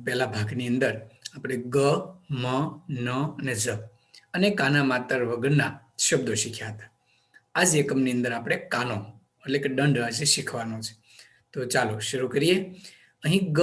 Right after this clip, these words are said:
આપેલો છે અને ગને એક કાનો આપેલો છે એટલે કે દંડ કરેલો છે, તો તે ગા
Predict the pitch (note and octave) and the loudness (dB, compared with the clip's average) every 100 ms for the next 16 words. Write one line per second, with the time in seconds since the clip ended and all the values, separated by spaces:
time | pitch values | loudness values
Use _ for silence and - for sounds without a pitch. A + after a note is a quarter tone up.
0 | F3 C#3 - C#3 B2+ B2 F3+ G3+ - - | 8 8 4 2 4 0 -2 -4 -8 -18
1 | - E3+ F3 C#3 C3+ C#3+ D3 - - _ | -10 -6 -4 0 4 6 4 2 -8 _
2 | _ E3 D3+ - C3 B2+ A2+ G#2+ A2 G#2+ | _ -10 -6 0 0 0 -2 -2 -4 -4
3 | G#2 G#2+ - _ C#3+ C3+ C#3 D3 D#3 D#3+ | -6 -8 -10 _ -2 -2 0 2 4 6
4 | C3+ C3+ A2+ A2 G#2+ G#2+ - - _ - | 4 2 -2 -4 -4 -6 -8 -12 _ -8
5 | C#3 C#3 F3+ C#3 B2+ A#2 | -6 -2 -2 0 2 2